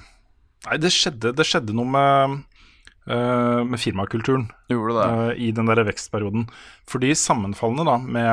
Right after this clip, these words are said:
Speaker 1: eh, veksten i Blizzard og, eh, suksessen de hadde med forskjellige serier,
Speaker 2: Mm.
Speaker 1: først og fremst World of Warcraft, så ramla jo på en måte hele, alle disse nye, eh, betalingsmodellene og, eh, økonomiske modellene inn i spillbransjen,
Speaker 2: Mm.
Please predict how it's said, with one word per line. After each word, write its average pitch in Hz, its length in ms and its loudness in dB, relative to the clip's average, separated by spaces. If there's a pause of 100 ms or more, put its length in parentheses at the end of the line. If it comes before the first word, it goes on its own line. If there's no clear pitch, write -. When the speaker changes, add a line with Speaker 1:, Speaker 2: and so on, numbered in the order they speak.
(260)
Speaker 1:
eh, 117 140 -4
veksten 113 500 -4
i 104 100 -2
Blizzard 110 480 -4
og, 107 840 0
eh, 110 200 -8
suksessen 98 400 -6
de 101 80 -4
hadde 101 160 -6
med 101 240 -6
forskjellige 95 320 -6
serier, 107 280 -2
Speaker 2:
Mm. 92 240 -4
Speaker 1:
først 110 220 -6
og 104 60 -10
fremst 98 300 -8
World 98 180 -4
of 95 80 -4
Warcraft, - 460 -6 (680)
så 131 640 4
ramla 98 400 -2
jo 113 160 2
på 131 80 -8
en 117 80 -2
måte 113 160 -2
hele, 107 320 -4
alle 113 400 -2
disse 107 160 -4
nye, 98 320 -2 (240)
eh, 104 160 -6
betalingsmodellene 98 880 -4 (100)
og, 101 560 -2 (220)
eh, 107 420 -8
økonomiske 107 460 -6
modellene 110 460 -2
inn 101 220 -4
i 101 120 -4
spillbransjen, 104 1000 -4
Speaker 2:
Mm. 92 400 -6